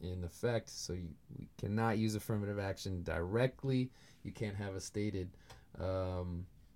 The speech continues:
We're gonna have this many people of this race, this many people of this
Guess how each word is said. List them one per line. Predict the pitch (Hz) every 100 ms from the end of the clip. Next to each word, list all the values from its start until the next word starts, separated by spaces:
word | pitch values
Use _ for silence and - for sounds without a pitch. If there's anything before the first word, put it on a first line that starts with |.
| -
We're | 87 92
gonna | 95
have | 90 92 90 92 - - - - - - -
this | - 101 -
many | 98 98 95 92 - - - -
people | 101 90 90
of |
this | 107 110 -
race, | 101 95 101
this | 92
many | 98 95 87
people | 87 98 - 87 87
of | 90
this | 95 92 - -